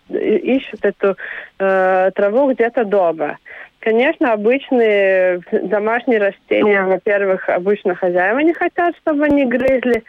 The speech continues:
Во-вторых, очень, ну, очень часто они бывают не очень хорошо для кота. Если мы говорим про траву, тогда, ну, вот самая лучшая трава есть такая специальная для котов,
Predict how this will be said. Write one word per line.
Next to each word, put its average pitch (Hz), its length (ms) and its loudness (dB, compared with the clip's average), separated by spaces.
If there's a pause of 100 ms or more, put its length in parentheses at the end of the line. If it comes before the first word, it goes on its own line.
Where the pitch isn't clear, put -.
(300)
Во-вторых, 220 560 -2
очень, 208 640 -2 (220)
ну, 214 220 0 (140)
очень 202 300 -4
часто 262 380 0
они 220 180 4
бывают 220 540 0
не 226 140 2
очень 196 260 -2
хорошо 175 420 -2
для - 160 -2
кота. 180 480 -6 (400)
Если 214 200 0
мы 233 120 4
говорим 240 360 2
про 254 160 -2
траву, 233 560 0 (420)
тогда, 254 680 0
ну, 240 160 -2
вот 247 200 0
самая 220 580 0 (500)
лучшая 214 800 0 (140)
трава 202 400 0
есть 220 280 0
такая 196 380 -2
специальная 320 640 0
для 294 220 0
котов, 277 460 -2